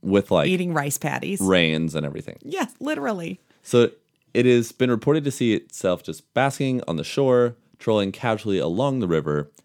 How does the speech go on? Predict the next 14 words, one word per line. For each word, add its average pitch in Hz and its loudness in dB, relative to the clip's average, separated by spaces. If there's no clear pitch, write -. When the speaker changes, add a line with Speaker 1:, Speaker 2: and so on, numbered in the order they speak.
Speaker 1:
and 95 -4
has 92 -2
even, 101 0
um, 82 -4
reacted 101 2
defensively 82 -2
when 82 -2
in 85 -6
the 85 -6
presence 78 -10
of 78 -8
people 78 -8
in 73 -10
boats. - -6